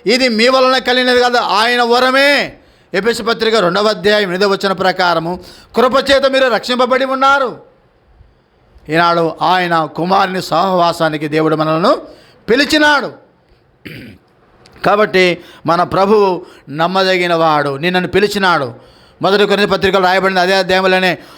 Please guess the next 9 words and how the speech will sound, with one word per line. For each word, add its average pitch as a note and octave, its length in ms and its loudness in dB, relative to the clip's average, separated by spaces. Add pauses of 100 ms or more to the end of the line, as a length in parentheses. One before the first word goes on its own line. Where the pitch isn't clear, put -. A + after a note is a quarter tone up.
(100)
"ఎక్కడ G3+ 200 2
ఒకప్పుడు G#3 460 2
దౌర్భాగ్యులము, G3 1000 0
చెడిపోయిన G#3 400 0
వారము, G#3 380 0
ఎన్నికలేని G#3+ 460 0
వారము, G#3+ 480 2 (320)
తునీకరించబడిన A3 640 0
వారము." A3+ 540 0